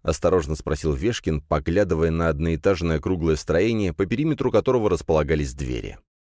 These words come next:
«Если честно, то нет», — признался Фирс. «Но другой вариант отсутствует. У меня в Гоблине только два места. Твою Марину я не знаю, куда девать». «Ну?» «В багажник она не влезет», — отрезал Фирс. «Да и пихать невесту в багажник не самая лучшая идея».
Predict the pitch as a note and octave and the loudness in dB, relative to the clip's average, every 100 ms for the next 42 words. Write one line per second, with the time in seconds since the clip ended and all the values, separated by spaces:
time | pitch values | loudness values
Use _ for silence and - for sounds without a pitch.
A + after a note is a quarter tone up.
0 | _ - F#2 F#2+ - D#3 - G#2 C3+ A2+ | _ -4 -4 -2 -2 -2 -2 -2 0 0
1 | C#2 - - - E2 F2 D#2 - - D2+ | -2 -8 -16 -6 -2 0 -2 -4 -4 -4
2 | - - _ - E2+ E2+ E2+ D#2+ B2+ F#2+ | -6 -14 _ -4 -2 0 0 2 0 2
3 | F#2 F2+ F#2+ G2 G2 D2 - C#2+ D#2 F2+ | 2 2 0 0 -4 -4 -4 -4 0 0
4 | G#2 E2 G#2+ A#2+ G#2+ G2 E2+ G#2 G#2 D#2+ | 0 0 0 0 0 0 0 0 0 2
5 | A2 A2 F2 D#2+ - D2 _ - F2 G2+ | 2 2 -2 -4 -8 -10 _ 0 2 4
6 | F2+ E2+ C3 G2+ D#2+ E2+ E2+ D2 A#2 C3 | 2 0 0 0 0 0 -2 -2 -2 0
7 | F#2+ A#2+ C3+ B2+ - - _ _ _ _ | 0 0 0 -2 -2 -10 _ _ _ _
8 | - E2 G2 C#3 G3+ A#3+ B3+ B3 G#3+ _ | -10 -2 2 4 4 4 2 0 -2 _
9 | _ - C#2+ E2 D#2+ D#3+ D#3+ F2+ D#2+ G#2+ | _ -8 -2 0 0 0 -2 -2 0 0
10 | D#3+ A#2 F2 D2+ D#2 - _ D#2+ D#2+ F2+ | 0 0 0 0 -4 -8 _ -2 0 2
11 | D#2+ - F2+ D#2 - - E2 E2+ F#2 A#2+ | 0 0 -2 -2 -4 -6 -4 -2 -2 -2
12 | - F2 A2+ - F2+ D2+ E2+ B2 A2+ G#2 | 0 -2 -2 -2 -2 2 2 0 0 -4
13 | G#2 G#2+ A#2+ A2 A#2+ A2 - C3 F#2 E2 | -2 -2 0 0 0 -2 -2 -2 0 0
14 | D2 B1 | 0 -2